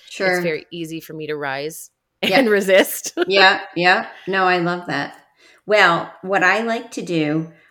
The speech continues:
Speaker 1: um, as we're coming, as we're winding down is, uh, a lot of times when you're having a great conversation, the little nuggets of wisdom or the, the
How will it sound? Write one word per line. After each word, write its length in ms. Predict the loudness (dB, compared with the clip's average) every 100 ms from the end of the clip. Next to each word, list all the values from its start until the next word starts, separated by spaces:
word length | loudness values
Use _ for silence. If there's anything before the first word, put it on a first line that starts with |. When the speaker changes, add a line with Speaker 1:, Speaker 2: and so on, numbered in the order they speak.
| _ -4
Speaker 1:
um, 500 | -2 0 0 -2 -2
as 220 | -6 -4
we're 120 | -6 -4
coming, 300 | -4 -4 -4
as 160 | -4
we're 120 | -2 -2
winding 520 | 0 0 0 0 0
down 500 | -2 -2 0 0 0
is, 420 | 0 0 0 -2 -4
uh, 180 | -2 -2
a 60 | -2
lot 240 | 0 0
of 120 | -2
times 480 | -6 -2 0 0 -2
when 120 | 0 0
you're 80 | 0
having 280 | -2 0
a 80 | -2
great 240 | -2 -4 -4
conversation, 1000 | -6 -6 -6 -8 -8 -4 -2 -2 -2 -8 _ _ _ _ _ _
the 200 | 0 0
little 280 | 2 0 2
nuggets 440 | 2 2 0 -2
of 140 | -6 -2
wisdom 500 | -2 0 0 0 2
or 180 | 2
the, 420 | 2 2 2 0 -2
the 400 | -2 0 -2